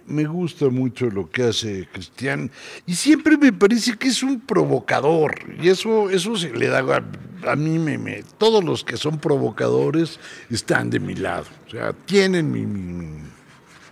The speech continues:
tienen mi, mi, mi apapacho. Y es cuando ya está felpando, por lo que estoy viendo aquí, porque está en Valladolid el ocho de noviembre de mil quinientos cuarenta y tres.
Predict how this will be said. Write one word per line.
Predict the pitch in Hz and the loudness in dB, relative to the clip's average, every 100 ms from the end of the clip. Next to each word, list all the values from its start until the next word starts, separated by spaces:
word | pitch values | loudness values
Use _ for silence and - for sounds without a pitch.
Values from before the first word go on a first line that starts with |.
| - - - - _ - - - - - - - - | -20 -20 -20 -20 _ -20 -20 -18 -18 -16 -20 -18 0
tienen | 170 160 131 101 | 4 6 6 2
mi, | 90 | -2
mi, | 90 87 78 73 76 - - - | -4 -6 -8 -12 -16 -18 -20 -8
mi | 107 113 | -2 -2
apapacho. | 107 107 107 101 - - - - - | -2 -4 -4 -4 -6 -10 -14 -10 6
Y | 311 | 6
es | - | 6
cuando | 311 294 247 | 6 6 6
ya | 226 254 | 6 2
está | - - 254 | 2 4 4
felpando, | 254 254 - 269 262 226 | 4 2 2 4 6 2
por | 165 185 | 2 0
lo | 190 175 | 2 0
que | |
estoy | - - 240 | -6 0 2
viendo | 240 247 214 | 4 2 2
aquí, | - 247 277 | 2 4 4
porque | - 165 - | 2 -4 -2
está | - 180 | 0 2
en | 202 | 2
Valladolid | 180 120 113 123 156 220 233 | 0 2 0 2 2 4 4
el | 165 170 | 6 4
ocho | 175 151 120 | 2 0 -2
de | 117 | 0
noviembre | 120 143 190 185 175 147 | 0 2 4 6 4 4
de | 127 | 2
mil | 147 143 | 0 -2
quinientos | 139 139 143 123 - | -4 -2 -4 -4 -8
cuarenta | 127 117 104 123 | -4 -2 -2 -4
y | |
tres. | 113 143 143 | 0 0 0